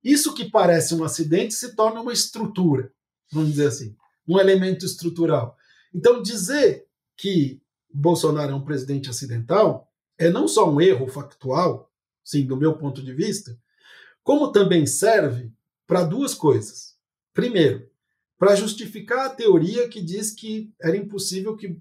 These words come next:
um tipo como Bolsonaro pudesse se eleger. Então, depois que ele se elege, você diz, "Ah, foi acidente." Então, vai, vai, vai voltar atrás. Você fala assim, não é bom você olhar de novo a teoria pra ver se,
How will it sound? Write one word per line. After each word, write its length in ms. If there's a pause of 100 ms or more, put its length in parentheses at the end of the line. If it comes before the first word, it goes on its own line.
um 380
tipo 280
como 260
Bolsonaro 560
pudesse 340
se 60
eleger. 500 (260)
Então, 160
depois 380
que 80
ele 100
se 140
elege, 300
você 120
diz, 160
"Ah, 120
foi 200
acidente." 640 (280)
Então, 400
vai, 400
vai, 340
vai 200
voltar 380
atrás. 400 (400)
Você 80
fala 140
assim, 260
não 100
é 100
bom 160
você 280
olhar 500
de 120
novo 220
a 40
teoria 420
pra 140
ver 120
se, 320